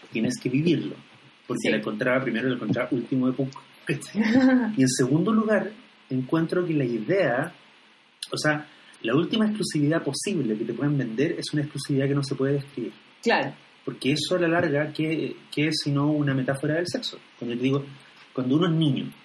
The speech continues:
Speaker 1: ya me estoy yendo muy en la, el, me estoy, estoy tirando la pelota como tres estadios para el lado, pero cuando uno es niño y todavía no ha culeado,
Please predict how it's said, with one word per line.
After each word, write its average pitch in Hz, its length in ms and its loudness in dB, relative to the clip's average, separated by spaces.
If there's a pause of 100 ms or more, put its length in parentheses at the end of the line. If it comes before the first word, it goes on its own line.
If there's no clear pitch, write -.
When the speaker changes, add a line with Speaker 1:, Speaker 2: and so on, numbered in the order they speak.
(100)
Speaker 1:
ya 110 100 -8
me 92 60 -12
estoy 98 160 -6
yendo 104 180 -6
muy 110 160 0
en 113 120 0
la, 117 380 -4
el, 120 200 -6
me 123 120 -10
estoy, 113 300 -4 (180)
estoy - 160 -2
tirando 120 280 -2
la 117 100 2
pelota 117 260 -2
como 113 140 -4
tres 131 180 -2
estadios 147 240 -2
para 156 100 -6
el 127 40 -2
lado, 104 140 0
pero 110 140 -2
cuando 123 180 -2
uno 202 100 0
es 208 60 2
niño 110 380 4 (460)
y 131 60 -6
todavía 123 180 0
no 143 80 2
ha 147 60 -2
culeado, 165 500 0